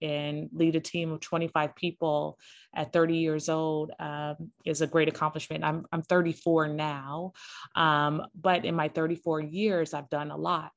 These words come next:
And at thirty-four, I have my own company and I'm doing very well in that. So I'm super grateful for my career, my ca-, career trajectory, and people that have supported me along the way.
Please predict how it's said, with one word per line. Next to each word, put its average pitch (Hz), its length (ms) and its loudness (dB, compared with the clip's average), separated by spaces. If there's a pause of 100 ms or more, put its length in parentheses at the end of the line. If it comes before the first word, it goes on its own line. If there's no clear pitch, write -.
(140)
And 160 160 -8
at 151 220 -6
thirty-four, 160 580 4
I - 20 0
have 156 220 -2
my 151 140 -2
own 151 160 -4
company 165 580 -2
and 147 80 -4
I'm 151 160 -4
doing 151 300 -4
very 156 240 2
well 151 560 0 (340)
in 160 220 0
that. 147 320 -2
So 170 160 -2
I'm 160 140 -2
super 175 320 -2
grateful 151 640 -2
for 147 160 2
my 147 180 -4
career, 147 640 0
my 147 120 -6
ca-, - 180 -8 (240)
career 156 260 4
trajectory, 151 720 -4 (200)
and 208 120 2
people 208 300 2
that 175 200 2
have 175 80 -2
supported 160 460 -4
me 156 140 -6
along 143 320 -4
the 139 80 -4
way. 135 320 -8